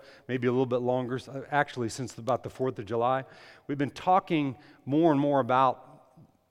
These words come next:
connection with people. Our Connect groups are starting, uh, in September. We're having our sign-ups in the next couple of service or the next four services. And, uh, and so we're, we're continuing to discuss it.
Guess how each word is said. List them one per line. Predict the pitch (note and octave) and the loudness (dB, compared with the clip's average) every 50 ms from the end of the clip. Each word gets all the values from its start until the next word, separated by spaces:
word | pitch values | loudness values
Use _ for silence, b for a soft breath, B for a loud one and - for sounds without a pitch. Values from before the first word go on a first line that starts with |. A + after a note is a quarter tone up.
| _ _ _ | _ _ _
connection | - C#3+ B2+ B2 C#3 D3 D3+ - - - C#3 A#2 | -6 -4 -2 0 0 0 0 -2 -4 -6 -6 -4
with | A2 A2 G#2 - | -4 -6 -8 -10
people. | - - D#3 C#3+ - - D#2 C2+ - _ _ _ | -10 -8 -8 -8 -8 -10 -14 -16 -16 _ _ _
Our | G#2+ G#2+ G#2 | -10 -8 -8
Connect | - - - A#2+ A#2+ C3+ D3 C3 | -8 -8 -8 -2 0 0 -2 -2
groups | A#2+ C3 C3+ B2 - - - | -2 -4 -4 -4 -6 -8 -8
are | A#2 G#2 G2+ - B B B B B | -6 -8 -8 -10 B B B B B
starting, | B - - - D3 C#3 C3+ B2+ C3 C3 B2+ B2 A2+ F#2+ - _ _ - _ - - | B -18 -4 2 2 4 4 2 0 -2 -2 -6 -8 -10 -16 _ _ -20 _ -18 -10
uh, | - B2 A#2 A2+ G2 - | -6 -6 -6 -6 -6 -8
in | C#3 B2+ A2 | -8 -8 -6
September. | - - B2+ - - - C3+ C#3 C3+ B2 C3+ B2+ A#2+ | -4 -4 -4 -4 -4 -6 -6 -6 -4 -4 -6 -6 -6
We're | A2 G2+ G#2 | -8 -8 -10
having | A2 - C3 B2 A#2+ | -8 -8 -6 -6 -6
our | A#2 G#2 | -8 -8
sign-ups | - - C#3+ C3+ C3 B2+ B2+ B2 - - | -8 -6 -4 -4 -4 -4 -6 -8 -8 -10
in | A#2+ A#2 | -8 -8
the | A2+ A#2+ | -6 -6
next | B2 A#2+ - - | -8 -10 -10 -8
couple | - C3+ - - A2 | -10 -8 -8 -6 -8
of | G#2 G2+ B B B B B B B B B | -8 -10 B B B B B B B B B
service | - - - C#3+ C3+ C3 B2 C3 - - | -16 -4 -2 0 0 0 -2 -6 -6 -6
or | A#2 G#2 | -8 -6
the | G#2+ A2 | -6 -6
next | A#2+ A2 - | -6 -8 -10
four | - - C3 B2 A2 | -10 -6 -6 -6 -6
services. | - - C3+ C3 A#2+ B2 A#2 - C3+ B2 A2+ - - - | -6 -6 -6 -6 -6 -8 -10 -10 -12 -12 -12 -14 -14 -10
And, | D3+ B2+ A#2+ A2+ A2 | -8 -6 -6 -4 -4
uh, | A2 G#2 F#2+ - B B B B B B B B B | -6 -6 -8 -10 B B B B B B B B B
and | - C#3 C3+ B2+ C3 - - | -6 -4 -4 -4 -6 -8 -12
so | - - - D3 C#3+ C#3+ - | -12 -4 -2 -2 -2 -2 -6
we're, | D#3+ C#3+ D#3 | -6 -6 -6
we're | D3 - D#3+ C3 - | -4 -4 -8 -8 -6
continuing | - C#3+ B2+ - - F#3 G3+ G3+ G3 F3+ E3+ D3 | -6 -8 -8 -6 -6 -6 -4 -2 0 0 -2 -2
to | - C3+ | -4 -8
discuss | A#2+ A2+ A2+ - - - - F3+ D#3+ D3+ - - A#2+ | -10 -8 -8 -8 -8 -6 -2 -2 -2 -2 -2 -8 -8
it. | A2 - | -10 -10